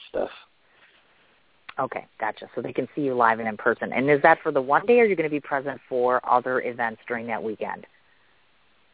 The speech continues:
Speaker 1: Um, I will be there for my event and then also the all-cast event. And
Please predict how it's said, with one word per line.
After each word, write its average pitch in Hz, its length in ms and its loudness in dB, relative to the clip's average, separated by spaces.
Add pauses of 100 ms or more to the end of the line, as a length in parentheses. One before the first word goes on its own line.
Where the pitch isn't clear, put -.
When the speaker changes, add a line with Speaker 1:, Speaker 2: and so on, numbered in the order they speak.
Speaker 1:
Um, 120 440 12
I 139 100 8
will 151 120 6
be 147 120 -2
there 151 220 2 (100)
for 143 100 -4
my 120 280 0
event 113 400 -2 (180)
and 107 200 -4
then 107 120 -2
also 110 680 -2
the 104 240 2
all-cast 101 680 0
event. 95 440 -8 (300)
And 92 720 -6